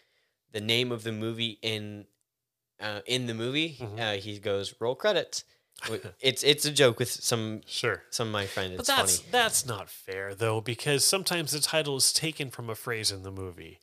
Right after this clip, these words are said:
Speaker 1: Well, yeah, but it's, it's funny.
Speaker 2: Right. No,
Speaker 1: Yeah.
Speaker 2: I get it. I get
Speaker 1: Yeah.
Speaker 2: it. Um, and then,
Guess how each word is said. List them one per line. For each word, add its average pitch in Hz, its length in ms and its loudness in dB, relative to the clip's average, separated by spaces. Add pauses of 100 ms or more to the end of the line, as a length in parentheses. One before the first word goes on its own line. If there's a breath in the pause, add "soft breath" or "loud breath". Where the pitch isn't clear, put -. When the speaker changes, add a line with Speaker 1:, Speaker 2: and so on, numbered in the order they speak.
(260 soft breath)
Speaker 1:
Well, 214 120 2
yeah, 208 360 4
but 123 400 2
it's, - 400 -2 (340)
it's 185 220 0
funny. 95 460 0 (280)
Speaker 2:
Right. 117 260 2 (240)
No, 139 80 0
Speaker 1:
Yeah. 127 60 6
Speaker 2:
I 170 160 4
get 95 200 -2
it. 87 160 -8
I 120 80 0
get 90 160 -4
Speaker 1:
Yeah. 90 80 -6
Speaker 2:
it. - 1120 -16
Um, 107 540 2 (1080)
and 131 200 2
then, 123 280 2